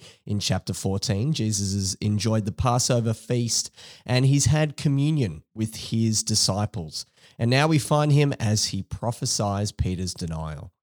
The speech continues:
So let's get into it. Jesus said to them, "You will all fall away and desert me. This will fulfill the prophecy of the scripture that says,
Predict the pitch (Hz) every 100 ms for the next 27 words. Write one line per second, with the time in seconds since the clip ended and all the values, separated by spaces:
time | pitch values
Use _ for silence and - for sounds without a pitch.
0 | - - 117 - 117 113 120 90 80 -
1 | _ _ _ _ _ _ _ _ _ _
2 | _ _ - 202 220 220 - 131 113 98
3 | 101 98 - 120 135 143 - 139 160 156
4 | 156 151 113 101 101 98 87 90 87 -
5 | 80 78 - _ _ 135 139 160 135 135
6 | - 160 180 175 - 135 - - 131 120
7 | 117 - 110 90 - 85 85 - - 95
8 | 95 -